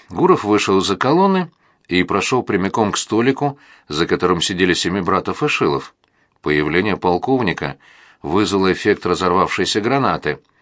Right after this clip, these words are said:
Оба бизнесмена, как по команде, вскочили со своих мест и дернулись было к выходу,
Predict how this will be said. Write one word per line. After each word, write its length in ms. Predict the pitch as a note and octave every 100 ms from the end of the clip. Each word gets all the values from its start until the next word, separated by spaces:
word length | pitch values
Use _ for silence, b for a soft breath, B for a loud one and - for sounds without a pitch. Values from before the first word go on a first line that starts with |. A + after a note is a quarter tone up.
| _ _
Оба 300 | - F#2 A2+
бизнесмена, 720 | D#2+ D#2+ D#2 D#2+ - F#2+ A#2+ G2+
как 220 | E2+ -
по 100 | -
команде, 600 | - F2 F#2+ F2+ F2 D#2+ B B B
вскочили 580 | - - G#2 F#2 - G2
со 160 | E2+ G2
своих 340 | F#2 F#2+ F2
мест 340 | B2 D#3 D#3 - b b b _
и 180 | G2 F#2+
дернулись 480 | E2+ A2 G#2+ G2
было 240 | F#2+ G#2+ A2+
к 100 | D3+
выходу, 460 | E3+ - D2+ C#2